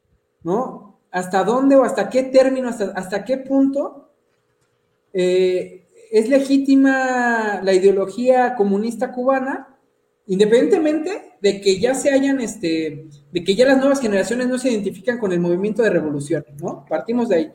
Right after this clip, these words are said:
Pero has-, ¿hasta qué punto yo quiero conocer más o no quiero conocer más o conozco más, ¿no? Si mi propio sistema, por ejemplo en China, que hay restricciones incluso en el internet, ¿hasta qué punto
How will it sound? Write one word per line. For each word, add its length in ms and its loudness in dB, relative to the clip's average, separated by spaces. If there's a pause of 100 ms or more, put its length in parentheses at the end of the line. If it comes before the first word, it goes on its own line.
(720)
Pero 160 4
has-, 220 -2
¿hasta 320 0
qué 140 2
punto 720 0
yo 160 2
quiero 240 2
conocer 480 2
más 480 -4
o 100 0
no 200 -2
quiero 220 0
conocer 420 -2
más 340 -6 (260)
o 160 2
conozco 440 0
más, 400 -8 (680)
¿no? 340 -6 (420)
Si 180 0
mi 200 2
propio 340 2
sistema, 540 -2
por 120 2
ejemplo 200 0
en 100 -2
China, 360 -4
que 80 0
hay 80 4
restricciones 760 0
incluso 340 -2
en 80 0
el 120 0
internet, 520 -4 (640)
¿hasta 380 0
qué 160 4
punto 840 2